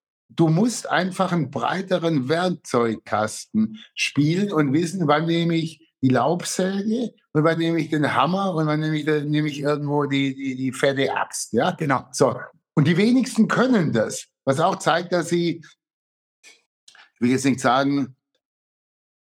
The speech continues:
Speaker 1: dass sie Menschen der Tat sind, ja? Also im Sinne von Telefon, äh, ruf doch mal an und,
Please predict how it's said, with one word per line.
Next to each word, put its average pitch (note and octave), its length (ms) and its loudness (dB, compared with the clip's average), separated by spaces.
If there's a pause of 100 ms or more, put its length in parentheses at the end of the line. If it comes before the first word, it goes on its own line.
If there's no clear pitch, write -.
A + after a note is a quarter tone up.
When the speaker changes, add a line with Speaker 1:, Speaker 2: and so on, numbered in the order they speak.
(280)
Speaker 1:
dass C3+ 280 0
sie F3 120 2
Menschen D3+ 840 0
der D3+ 200 2
Tat D3 360 -2
sind, F#2 360 -8
ja? C#3 120 0
Also D#3+ 160 0
im B2 100 -2
Sinne C#3 180 -2
von C3 160 0
Telefon, D3 600 0
äh, C3 520 2
ruf C3 200 -2
doch C3 100 -4
mal A2+ 160 0
an A#2+ 260 -4
und, A2+ 240 -20